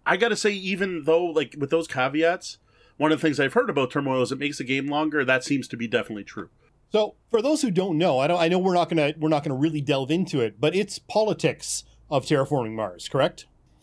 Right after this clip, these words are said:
Speaker 1: Yeah, it's, uh, Deep Mocker meets Teller-, Terraforming Mars. You, there are different political parties. Every turn, you have a free delegate you can send to one of the political parties.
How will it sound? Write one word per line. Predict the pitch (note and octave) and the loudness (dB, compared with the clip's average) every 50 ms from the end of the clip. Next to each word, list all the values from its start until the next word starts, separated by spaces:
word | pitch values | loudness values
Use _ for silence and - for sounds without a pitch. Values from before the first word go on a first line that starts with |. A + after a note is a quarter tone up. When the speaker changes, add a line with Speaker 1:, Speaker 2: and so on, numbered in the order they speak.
| - - | -2 0
Speaker 1:
Yeah, | B2+ G#2 A#2 | 0 2 4
it's, | D3 E3+ E3+ - - | 2 2 0 0 2
uh, | G3+ F#3+ F3+ E3 D3 B2+ - - - - _ - | 4 4 6 4 4 0 -4 -10 -20 -16 _ -4
Deep | D3+ E3 D3 | -4 0 0
Mocker | D#3+ D#3+ D#3+ D#3+ - C#3 B2 | 2 0 0 0 0 -2 -2
meets | A#2 A#2+ A2+ - | -2 -4 -6 -4
Teller-, | - C3 B2+ B2 A#2+ | -4 0 0 0 0
Terraforming | - - - C3 B2+ A#2+ - B2 A#2+ A2 | -2 -4 -4 -2 -2 -2 -2 -2 -4 -4
Mars. | G#2 G2+ F#2+ F#2+ F2 - | -4 -6 -8 -8 -8 -8
You, | C3 C#3 D3+ E3 E3+ E3 D#3+ _ - - - - - - _ - | -8 -6 -6 -8 -10 -12 -18 _ -20 -20 -20 -20 -20 -14 _ 2
there | D#3 D#3 D3+ D3+ D3+ - - | 2 4 4 2 0 0 2
are | D3+ D3 D3 D3 D3 C#3+ C#3+ C3+ A#2+ - _ _ _ | 2 4 4 4 2 2 0 -2 -4 -6 _ _ _
different | - E3+ F3 F#3+ F#3 D#3 | -2 -2 0 0 -2 -2
political | - D#3+ E3 E3 E3+ - E3+ | 0 0 0 0 0 -2 -2
parties. | D#3+ - D3+ C#3+ C#3 C#3+ D3 C#3+ C3 - - _ _ _ _ _ _ - | 0 0 0 2 2 0 -2 -4 -6 -12 -20 _ _ _ _ _ _ -4
Every | - C#3 D#3 D#3+ C#3 E3 D#3+ | 0 2 2 4 4 0 -2
turn, | - - D#3 D3+ D3 D3 C#3+ | -2 -2 -2 -2 -2 -2 -2
you | C3+ C3+ | 0 2
have | B2+ B2 | 2 2
a | A2+ A#2+ | 0 -2
free | - - D3+ D3 | -4 -2 -2 0
delegate | B2 C#3 C#3+ C#3+ D3 C3 C#3+ D3 | 0 -2 -2 -2 -2 -2 -2 -4
you | - D3 A#2+ | -4 -6 -8
can | - C3 A#2 | -8 -8 -8
send | G#2+ - C#3+ C#3 C#3+ C3+ | -4 -2 -2 -2 -2 -4
to | C#3+ | -6
one | C3+ C#3 C3+ | -4 -4 -4
of | B2+ | -6
the | B2+ | -6
political | B2+ - C3 C3 B2 A#2+ - A#2+ | -6 -4 -4 -4 -4 -4 -8 -6
parties. | - B2+ B2 A#2 A#2+ B2 A#2 - | 0 0 0 0 0 -4 -8 -10